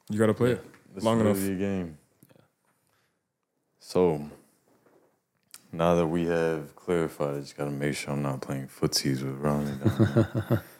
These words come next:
Speaker 3: But now that we clarified active income, passive income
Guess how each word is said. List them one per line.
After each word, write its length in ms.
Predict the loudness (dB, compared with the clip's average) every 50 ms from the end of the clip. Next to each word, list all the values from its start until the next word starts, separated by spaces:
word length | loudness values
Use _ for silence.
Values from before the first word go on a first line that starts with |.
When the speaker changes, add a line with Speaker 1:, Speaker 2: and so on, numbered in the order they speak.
| _ _ _
Speaker 3:
But 80 | -2 0
now 160 | 2 4 4 4
that 60 | 4
we 60 | 2
clarified 760 | 2 2 2 4 4 2 2 0 2 2 2 0 0 -4 -6 -2
active 380 | -2 -2 -2 -2 -4 -6 -6 -4
income, 640 | -4 -6 -6 -6 -4 -4 -4 -4 -4 -2 -2 -4 -4 -6 _ _ _ _ _ _ _ _
passive 420 | -2 0 0 0 0 -4 -6 -6
income 600 | -6 -6 -6 -4 -4 -4 -4 -4 -6 -8 -10 -12